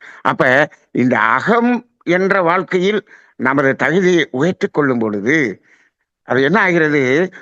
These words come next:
புற வாழ்க்கையில் சில இடத்தில் அந்த தாழ்வு மனப்பான்மை வரக்கூடிய ஒரு நிலை வந்தாலும் அங்கு அப்படி இல்லை. அங்கு உண்மையான ஒரு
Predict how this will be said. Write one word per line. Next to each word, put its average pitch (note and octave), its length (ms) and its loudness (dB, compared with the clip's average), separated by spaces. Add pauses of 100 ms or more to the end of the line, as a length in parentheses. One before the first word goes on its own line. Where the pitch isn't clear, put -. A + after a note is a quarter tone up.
(220)
புற B3 540 -2 (280)
வாழ்க்கையில் F3+ 720 0
சில G#3 360 -2
இடத்தில் F3+ 560 -2 (300)
அந்த C3 320 0
தாழ்வு F#3+ 400 0
மனப்பான்மை F3+ 920 0
வரக்கூடிய E3 720 0
ஒரு B2+ 160 0
நிலை F#3+ 340 0
வந்தாலும் D#3 720 -2 (560)
அங்கு C3 600 0 (240)
அப்படி C3 340 -2
இல்லை. D#3+ 500 0 (240)
அங்கு D3+ 640 0 (240)
உண்மையான A3+ 760 0
ஒரு F#3 600 -2